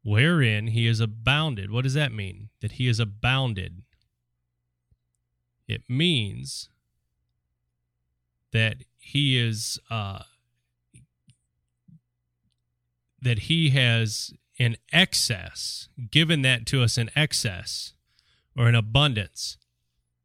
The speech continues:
in all wisdom and prudence. See, the word prudence means mental action or intellectual or moral insight. It's just, in fact, one of the definitions of the word prudence is the word wisdom.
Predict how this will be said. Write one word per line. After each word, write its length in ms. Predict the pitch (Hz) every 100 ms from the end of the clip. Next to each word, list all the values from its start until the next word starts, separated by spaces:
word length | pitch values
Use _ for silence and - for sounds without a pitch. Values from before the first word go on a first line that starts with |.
| _ _ _ _ _ _ _ _
in 200 | - 117 -
all 380 | 131 139 143 151
wisdom 640 | 135 131 123 - 117 127 -
and 360 | 117 107 110 113 -
prudence. 720 | 151 170 117 95 - - - _ _ _ _ _
See, 420 | - 113 110 117 _ _ _ _ _ _ _ _ -
the 60 |
word 320 | 123 147 131
prudence 560 | - 185 180 120 113 -
means 320 | 120 120 113
mental 460 | 113 135 135 135 117
action 640 | 131 135 - - 98 98 -
or 320 | 117 113 - _
intellectual 720 | 131 131 127 123 123 - 123
or 80 | 117
moral 400 | 110 120 123 120 -
insight. 640 | 143 139 - 107 92 - _ _ _
It's 220 | 120 -
just, 380 | - 127 - - 135 - _ _ _ _
in 80 | 123
fact, 340 | 107 156 143 -
one 160 | 147
of 80 | 156
the 60 | 131
definitions 720 | 127 131 123 131 127 120 110
of 180 | 123 113
the 80 |
word 340 | 110 120 113 101
prudence 460 | - 127 110 101
is 260 | 131 120 107
the 100 | 117
word 300 | 107 104 98
wisdom. 440 | 113 139 - 87